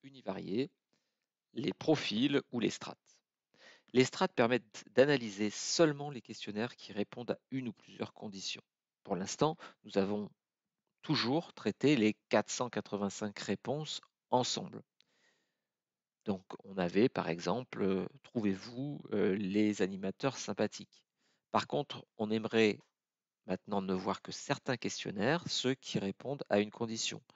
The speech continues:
Par exemple, « Trouvez-vous les animateurs de France deux sympathiques ? » ou « Trouvez-vous les animateurs de France trois sympathiques ? » Alors, pour faire cela, on va déjà créer, euh, la,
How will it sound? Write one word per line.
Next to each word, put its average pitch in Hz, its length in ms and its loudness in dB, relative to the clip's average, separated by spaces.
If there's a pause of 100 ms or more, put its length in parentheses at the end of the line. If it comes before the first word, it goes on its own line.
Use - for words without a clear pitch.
(360)
Par 90 180 -2
exemple, « 123 440 0 (540)
Trouvez-vous 113 540 2
les 98 320 2
animateurs 107 520 0
de 92 120 -2
France - 400 -10
deux 190 260 2 (400)
sympathiques ? » - 760 -2
ou « 110 60 -14
Trouvez-vous 110 480 0
les 101 160 0
animateurs 98 460 -2
de - 80 -10
France - 300 -12
trois 175 300 0 (100)
sympathiques ? » - 760 -4 (540)
Alors, 101 220 4
pour 147 160 -4
faire 151 180 4
cela, 127 300 2 (600)
on 120 80 -2
va 127 220 8
déjà 117 460 2
créer, 117 500 0 (460)
euh, 98 200 2
la, 92 680 2